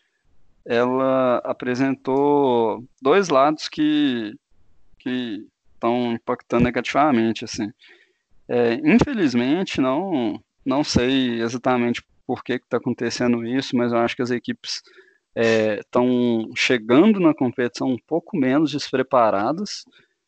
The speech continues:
É, por isso que a gente acabou de ver muitos carros que não foram fazer a prova de aceleração, de skid pad, por exemplo, e com certeza eram equipes que tinham carros, é, bons e, e,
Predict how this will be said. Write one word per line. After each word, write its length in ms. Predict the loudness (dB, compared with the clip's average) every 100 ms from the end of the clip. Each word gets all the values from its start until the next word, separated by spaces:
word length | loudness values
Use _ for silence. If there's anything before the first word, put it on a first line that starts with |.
| _ -4
É, 560 | 0 2 2 0 -4
por 200 | -6 -4
isso 140 | -4 -2
que 80 | -2
a 20 |
gente 160 | -2
acabou 340 | 0 0 0 -2
de 120 | -6
ver 420 | -4 -2 -2 -4
muitos 400 | -6 -2 -2 -2
carros 460 | -2 0 0 -4 -10
que 420 | -6 -6 -6 -10 _ _
não 520 | 0 4 4 2 0 -4
foram 400 | 0 2 4 2
fazer 300 | 2 0 0
a 120 | -2
prova 340 | -2 -2 -2
de 140 | -6 -8
aceleração, 840 | -8 -4 -2 -2 -2 0 2 2
de 60 | 0
skid 260 | -4 -4 -8
pad, 260 | -6 -4 -6
por 140 | -6
exemplo, 520 | -6 -4 -2 -2 -4 _ _ _ -20 _ _ _ -4
e 360 | 0 2 0 2
com 140 | 0
certeza 400 | 2 0 2 2
eram 100 | 0
equipes 400 | -2 -6 -6 -10
que 100 | -4
tinham 300 | 2 4 4
carros, 840 | 4 2 2 2 2 0 -6 -16 -20 _ _ _ _
é, 280 | 0 0 0
bons 580 | 2 4 6 6 6 2
e, 400 | -4 -6 -8 -8
e, 600 | -8 -8 -6 -8 -10 -12